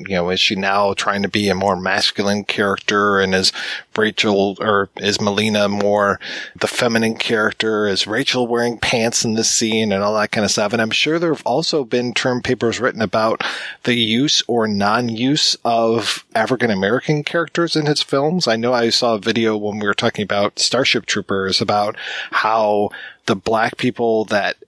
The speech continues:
end up, there's one black woman who touches a white person, and then she gets her arm melted off later on in the film. And it's just like, can black people not touch white people? And in this movie, you've got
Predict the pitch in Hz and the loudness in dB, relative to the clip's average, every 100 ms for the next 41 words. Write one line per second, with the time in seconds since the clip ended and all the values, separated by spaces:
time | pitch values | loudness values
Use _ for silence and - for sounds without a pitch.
0 | _ 120 120 113 101 _ _ 156 113 107 | _ -2 0 0 -2 _ _ -6 -2 -2
1 | - 110 131 131 113 - 123 127 - 117 | -4 -4 -2 -2 -4 -4 -2 0 0 0
2 | 117 117 - - 139 113 107 107 110 - | 2 0 0 0 0 2 2 2 0 0
3 | 131 - 147 120 101 101 - 120 117 - | 2 2 2 2 0 0 0 0 0 0
4 | 110 - 101 120 123 123 - 123 120 127 | 0 2 0 0 0 0 0 0 2 0
5 | 131 120 123 123 120 120 117 113 - 120 | 0 0 2 2 2 2 0 -2 -2 0
6 | 120 135 120 98 - 107 110 101 - - | 0 0 -2 -2 -2 -2 -2 -2 -4 -8
7 | - - - - - - 147 120 117 113 | -8 -10 -14 -4 -4 0 0 0 -2 0
8 | 113 - 147 - 123 113 98 123 - - | -2 -2 -4 -2 -2 0 0 0 -2 -4
9 | - 135 - 117 123 - 143 - 147 120 | -2 -2 -2 0 -2 0 -2 0 0 2
10 | 123 123 139 147 143 120 120 110 107 - | 2 2 0 0 0 2 2 2 0 -2
11 | 110 110 | 0 0